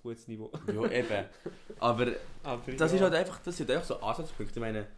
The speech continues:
Speaker 2: die Fußballvereine, ich meine, die
Speaker 1: Rein halt nur für die Bequemlichkeit. Im Gar hast du deinen Sitz, kannst pennen und im Zug musst du vielen Orten halt noch umsteigen und so.
Speaker 2: Ja, aber ich meine, du kannst
Speaker 1: Das ist
Speaker 2: mittlerweile,
Speaker 1: schon
Speaker 2: kannst du
Speaker 1: echt
Speaker 2: so viel, hast du so viel Direktverbindung. Also ich meine, ich bin mit dem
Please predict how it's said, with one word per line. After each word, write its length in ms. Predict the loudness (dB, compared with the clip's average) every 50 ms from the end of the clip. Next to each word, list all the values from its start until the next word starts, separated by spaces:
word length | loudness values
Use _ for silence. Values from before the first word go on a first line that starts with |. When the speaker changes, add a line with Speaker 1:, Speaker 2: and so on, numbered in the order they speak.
| -18 -18 -18 -18 -20 -20 -16 -4
Speaker 2:
die 120 | -4 -4 0
Fußballvereine, 1120 | 2 0 0 0 -2 -4 -2 -2 -2 -2 -4 -6 -8 -6 -4 -2 0 0 0 -2 -2 -2
ich 80 | -2 -2
meine, 200 | 0 -2 -2 -2
die 180 | 0 2 2
Speaker 1:
Rein 540 | 2 2 0 -8 -16 -12 -8 -6 -4 -2 -2
halt 120 | -2 -2
nur 180 | -2 -2 -4 -4
für 160 | -4 -6 -6
die 60 | -4
Bequemlichkeit. 840 | -4 -8 -8 -6 -4 -4 -4 -4 -6 -10 -10 -8 -6 -6 -6 -6 -6
Im 140 | -10 -10 -6
Gar 240 | -2 -2 -2 0
hast 180 | -2 -4 -8 -8
du 60 | -16
deinen 80 | -16 -16
Sitz, 420 | -14 -4 -2 0 0 0 -2 -8
kannst 240 | -12 -12 -12 -12 -20
pennen 520 | -14 -8 -8 -8 -8 -6 -6 -4 -4 -4 -6 -10 -20 -20 _ _ _ -8 -8 -8 -8 -12 -10
und 340 | -8 -6 -6 -6 -8 -10 -14 -16 -18 -14
im 260 | -12 -10 -10 -10 -12
Zug 320 | -12 -6 -4 -2 0 0 -2
musst 160 | -4 -10 -10 -14 -14 -10
du 60 | -8
vielen 180 | -6 -6 -6 -6
Orten 260 | -6 -6 -8 -6 -6
halt 140 | -6 -6 -6
noch 100 | -8 -10
umsteigen 500 | -10 -10 -14 -14 -14 -12 -10 -8 -10 -10
und 80 | -10 -12
so. 300 | -10 -10 -10 -10 -10 -12 -16 -20 -20 -20 -20 -12 -8
Speaker 2:
Ja, 60 | -6
aber 40 | -4
ich 60 | -2
meine, 120 | -2 -2 -4
du 60 | -6
kannst 200 | -8 -8 -8 -8
Speaker 1:
Das 80 | -8 -4
ist 60 | -4
Speaker 2:
mittlerweile, 180 | -2 -2 -2 -2 -4
Speaker 1:
schon 80 | -6 -8
Speaker 2:
kannst 120 | -8 -8
du 40 | -8
Speaker 1:
echt 80 | -4
Speaker 2:
so 100 | -4 -4
viel, 300 | -4 -2 -4 -6 -6 -6 -10 -18 -20 _ _ _ -12 -12
hast 100 | -10 -8
du 80 | -8 -8
so 140 | -8 -8 -6
viel 120 | -6 -4
Direktverbindung. 640 | -4 -2 -4 -4 -6 -8 -12 -14 -4 -4 -4 -2 0
Also 120 | -2 -2 -2
ich 20 | -2
meine, 140 | -2 -2 -2
ich 80 | -2
bin 80 | -2 -4
mit 100 | -4 -4
dem 160 | -4 -6 -8